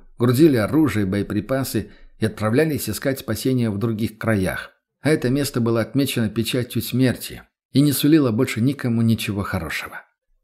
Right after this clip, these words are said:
Макарыч не отговаривал друзей и не задерживал их. Он вообще почти ни с кем не общался с самого Нового года. А ещё подозревал, что с той поры его считают рехнувшимся,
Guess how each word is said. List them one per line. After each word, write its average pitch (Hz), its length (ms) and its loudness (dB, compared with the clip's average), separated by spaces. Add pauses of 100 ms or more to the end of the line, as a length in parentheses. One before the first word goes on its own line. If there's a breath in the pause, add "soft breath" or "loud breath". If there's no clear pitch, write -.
(360)
Макарыч 143 500 2
не 147 80 0
отговаривал 139 560 2
друзей 107 420 2
и 131 200 -2
не 131 100 4
задерживал 87 640 -2
их. - 200 -12 (400)
Он 160 120 0
вообще 170 320 2
почти - 380 -4
ни 113 80 2
с - 100 -6
кем 120 220 0
не 110 80 4
общался 110 520 -2
с - 60 -10
самого 113 380 0
Нового 104 360 2
года. 85 420 -4 (640 soft breath)
А 113 100 0
ещё - 240 0
подозревал, 131 760 0 (240 loud breath)
что - 200 -4
с - 60 -6
той 143 160 -2
поры 127 280 -2
его 127 180 4
считают 123 520 0
рехнувшимся, 117 760 -2